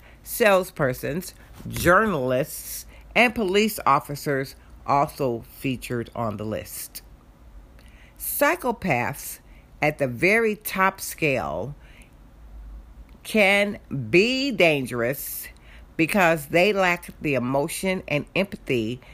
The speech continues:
that commonly stops people from committing crimes. And I just did a little proofreading there, y'all. I put in my own corrections. Anyway, famous psychopaths include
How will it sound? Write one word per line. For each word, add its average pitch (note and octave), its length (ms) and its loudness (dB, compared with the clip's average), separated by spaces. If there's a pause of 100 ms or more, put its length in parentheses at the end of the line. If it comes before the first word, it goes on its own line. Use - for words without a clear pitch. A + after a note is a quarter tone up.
(200)
that C3+ 220 0
commonly F3 560 0
stops - 560 0
people A2 680 -2 (320)
from D3+ 260 4
committing G#2+ 640 -2 (220)
crimes. C#2+ 800 -4 (800)
And D#3 120 0
I D#3+ 100 2
just C#3+ 280 -4
did A2+ 140 -4
a - 20 0
little G2 160 -4
proofreading - 680 -12
there, G#1 100 -16
y'all. - 300 -10
I - 20 -12 (180)
put A#2+ 140 -4
in F#2+ 140 -6
my F2 180 -8
own F#2+ 380 -10 (220)
corrections. - 840 -12
Anyway, C3 320 -2 (640)
famous D4 440 4
psychopaths C3+ 680 -2 (140)
include D#3+ 840 0